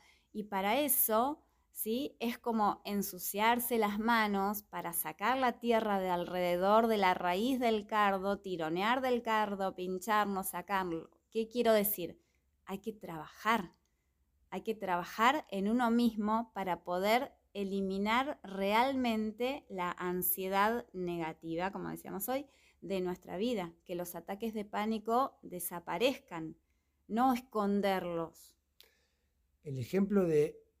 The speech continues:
Speaker 2: sacar un cardo de la tierra, cortándolo y dejando la raíz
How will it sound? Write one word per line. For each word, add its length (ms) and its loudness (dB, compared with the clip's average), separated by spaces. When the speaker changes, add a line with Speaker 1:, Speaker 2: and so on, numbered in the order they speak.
Speaker 2:
sacar 600 -4
un 160 2
cardo 580 -4
de 160 -6
la 160 -6
tierra, 500 -4
cortándolo 1160 0
y 100 -10
dejando 460 -4
la 160 0
raíz 720 -2